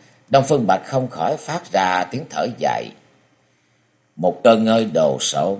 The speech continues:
vậy mà mới đó đã trở thành một đống tro tàn. Bỗng chàng phát hiện có một điểm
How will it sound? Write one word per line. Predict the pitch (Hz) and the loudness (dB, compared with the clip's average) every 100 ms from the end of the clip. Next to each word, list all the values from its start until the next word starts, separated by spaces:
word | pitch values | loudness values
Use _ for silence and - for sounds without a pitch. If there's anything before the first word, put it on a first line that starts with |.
| 82 | -2
vậy | 87 101 | -2 -2
mà | 71 62 - _ _ | -8 -14 -18 _ _
mới | 110 131 | -2 0
đó | 107 139 | -2 -4
đã | 90 - | -6 -6
trở | 76 95 - | -4 -4 -6
thành | 73 57 52 - | -10 -10 -16 -20
một | 65 - | -20 -14
đống | 92 151 | -14 -12
tro | - 95 95 - | -8 -8 -6 -8
tàn. | 60 107 - _ _ _ _ _ _ _ _ | -8 -10 -20 _ _ _ _ _ _ _ _
Bỗng | - 135 160 | 2 2 4
chàng | 117 107 107 | 4 4 2
phát | - 214 - | 2 0 0
hiện | 95 107 240 | -4 -4 -2
có | 196 | -4
một | 151 85 | -2 -2
điểm | 82 | -4